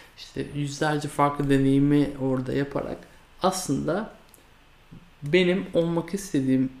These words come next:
bireye nasıl olması gerektiğini orada bana gösteren bir alan var. Ve bu öyle bir süreç ki bu kişinin,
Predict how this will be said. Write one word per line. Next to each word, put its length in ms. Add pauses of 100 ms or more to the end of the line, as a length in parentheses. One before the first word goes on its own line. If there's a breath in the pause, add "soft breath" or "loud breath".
(140)
bireye 920 (560)
nasıl 300
olması 380
gerektiğini 480
orada 240
bana 140
gösteren 540
bir 80
alan 280
var. 280 (460 soft breath)
Ve 240
bu 260 (600 soft breath)
öyle 340
bir 120
süreç 520
ki 220 (340)
bu 140
kişinin, 460